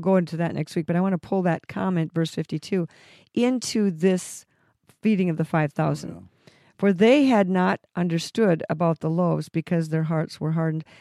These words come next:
Speaker 1: They had thought Jesus was a ghost. They thought they were going down in the, in the, the, the, the stormy water.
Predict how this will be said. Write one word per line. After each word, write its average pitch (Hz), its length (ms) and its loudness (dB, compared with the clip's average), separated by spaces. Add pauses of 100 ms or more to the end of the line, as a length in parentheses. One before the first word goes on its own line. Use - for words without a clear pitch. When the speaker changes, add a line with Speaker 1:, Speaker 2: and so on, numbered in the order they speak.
(120)
Speaker 1:
They 208 160 4
had 202 180 2
thought 180 220 4
Jesus 180 380 -2
was 170 140 -4
a 165 40 -4
ghost. 160 300 -2
They 165 120 -2
thought 170 240 -2
they 165 100 -2
were 160 180 -2
going 165 320 -2
down 165 340 0
in 160 140 -6
the, 156 120 -6 (260)
in 175 100 -4
the, 160 80 -2 (160)
the, 156 240 -4
the, 151 400 -6
the - 100 -20
stormy 175 380 -2
water. 160 360 0